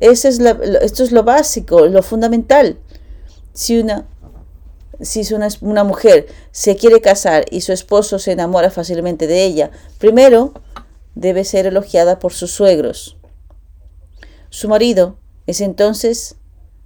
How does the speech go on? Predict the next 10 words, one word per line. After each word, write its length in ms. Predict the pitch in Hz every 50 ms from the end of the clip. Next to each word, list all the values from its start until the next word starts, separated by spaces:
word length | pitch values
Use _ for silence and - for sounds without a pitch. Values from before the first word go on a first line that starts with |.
| _ _ - - _ _ - _ - _ _ - - - -
su 180 | - - - 220
marido 260 | 220 214 233 247 254
entonces 440 | 247 240 - 247 254 262 254 247 -
es 160 | - 240 233
inmovilizado 640 | 240 269 269 277 285 285 285 262 262 - 277 240 226
y 80 | 233
completamente 680 | 226 - 247 247 302 302 - 320 302 302 285 269 - 254
se, 200 | 233 - 208 -
se 100 | - -
somete. 540 | 180 - 190 175 165 139 - - - -